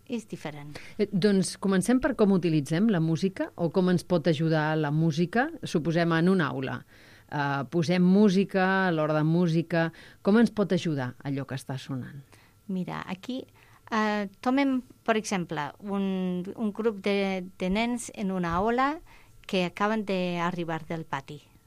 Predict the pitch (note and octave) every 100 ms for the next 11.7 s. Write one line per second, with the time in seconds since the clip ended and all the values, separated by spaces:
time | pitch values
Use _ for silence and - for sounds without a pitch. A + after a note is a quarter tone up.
0 | _ - - - - - F3+ F3 - -
1 | - A3 G#3+ F#3 F#3+ E3 - G3 G#3 -
2 | - F#3 F3 E3 D#3 - - G3 F#3+ F3
3 | - E3+ D#3+ D#3+ D#3 D#3 A3 B3 A3 A#3+
4 | C4 _ G3 G#3 D#4+ - - - - -
5 | - - A3 G3 G#3+ B3 A#3+ - - -
6 | - - F#3+ F3+ G3 F#3 F#3 G#3+ C#4+ -
7 | - - _ - - F#3 F3 F3 - -
8 | F#3+ G#3+ G#3+ - _ - D3+ D3 C#3+ C#3+
9 | G#3+ D#4+ - - - - - F3 G3 -
10 | - A3 - F#3 F3 - D#3+ D#3+ G3 G#3
11 | A#3 A3 A3+ A#3+ C4 - C#4